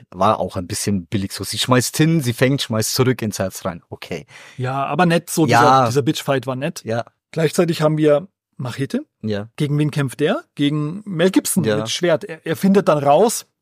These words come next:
Speaker 2: er, er findet dann diese Clownsmaske und er findet raus, dass Mel Gibson Jessica Alba getötet hat am
Speaker 1: Genau.
Speaker 2: Anfang.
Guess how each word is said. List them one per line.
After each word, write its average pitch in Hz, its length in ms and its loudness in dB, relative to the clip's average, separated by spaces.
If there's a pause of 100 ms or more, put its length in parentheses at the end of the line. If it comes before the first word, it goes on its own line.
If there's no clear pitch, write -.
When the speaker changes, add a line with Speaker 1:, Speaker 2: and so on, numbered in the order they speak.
(140)
Speaker 2:
er, 175 220 -6
er - 80 -6
findet 190 300 2
dann 160 100 2
diese 147 220 -2
Clownsmaske 160 640 0
und 151 80 0
er 147 80 -2
findet 160 260 -2
raus, 156 300 2
dass 147 300 -2
Mel 147 180 -2
Gibson 175 1000 -4
Jessica 147 300 -2
Alba 165 220 2
getötet 127 360 -4
hat 123 120 -6
am 131 40 -2
Speaker 1:
Genau. 117 180 4
Speaker 2:
Anfang. 196 240 4